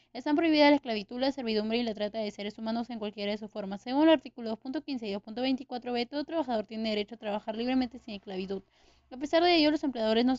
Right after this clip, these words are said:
tomaron en cuenta y encerraron con candado a los trabajadores durante toda la jornada. Artículo veinticuatro. El trabajador tiene derecho a una remuneración equitativa y suficiente que procura para él y su familia el bienestar material y espiritual. El pago de remuneración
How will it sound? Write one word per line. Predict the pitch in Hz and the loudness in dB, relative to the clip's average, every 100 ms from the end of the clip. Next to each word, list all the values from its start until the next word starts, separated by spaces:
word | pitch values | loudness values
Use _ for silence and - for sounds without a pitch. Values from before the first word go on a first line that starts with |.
| - | -2
tomaron | 254 254 240 247 | -2 4 4 4
en | 233 | 0
cuenta | 220 220 | -4 -2
y | 233 | 0
encerraron | 247 220 214 220 | 0 0 -2 0
con | 240 233 | -4 -6
candado | 220 202 202 | -4 0 2
a | 208 | 2
los | 220 | 0
trabajadores | 214 - 208 208 220 | -6 -4 -2 0 0
durante | 220 208 196 | -2 -6 -8
toda | 208 | -4
la | 202 | -4
jornada. | 196 190 190 185 - _ | -6 -10 -12 -12 -14 _
Artículo | 262 302 349 403 | -8 -6 0 4
veinticuatro. | 392 240 233 233 226 | 6 6 2 -2 -2
El | |
trabajador | 233 262 285 330 | 0 0 2 0
tiene | 370 381 349 | 0 2 4
derecho | 247 233 254 | 4 0 0
a | |
una | 254 | 0
remuneración | 277 302 277 220 208 226 | 2 4 4 2 -4 -4
equitativa | 240 254 269 269 262 | -6 -6 -10 -8 -4
y | 262 | -4
suficiente | 262 247 247 240 | -6 -8 -6 -4
que | 240 262 | -4 -6
procura | 240 254 262 | -8 -4 -4
para | 294 247 | -2 0
él | 233 | 0
y | 240 | -4
su | 233 | -4
familia | 226 220 226 | -4 -2 -2
el | |
bienestar | 233 214 196 220 | -4 -6 -8 -6
material | 220 220 202 202 | -6 -6 -4 -4
y | |
espiritual. | 202 196 196 226 220 | -6 -8 -6 0 2
El | 208 | 2
pago | 254 285 | -2 0
de | 330 320 | 2 2
remuneración | 269 214 202 196 202 214 208 | 0 -2 -6 -8 -10 -12 -12